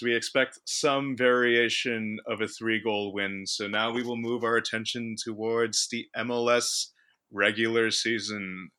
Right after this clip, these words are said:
That's right, folks. We're back. The grind is on, and it begins in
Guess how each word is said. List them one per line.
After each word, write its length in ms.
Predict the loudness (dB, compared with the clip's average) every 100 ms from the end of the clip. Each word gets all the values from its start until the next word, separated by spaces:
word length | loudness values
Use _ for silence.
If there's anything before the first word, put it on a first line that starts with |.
| _
That's 400 | 0 2 0 -2
right, 300 | 2 4 2 -2
folks. 720 | -4 -2 -2 -4 -2 -2 -4 _ _ _ -2
We're 180 | 0
back. 320 | 4 8 8 6 -6 -18 _ _ _ _ -10
The 80 | -8
grind 340 | 0 2 2
is 140 | 0 0
on, 340 | 0 0 0
and 120 | -2
it 80 | -2
begins 560 | -4 -2 -2 -2 -2 -4 0
in 520 | 2 4 2 0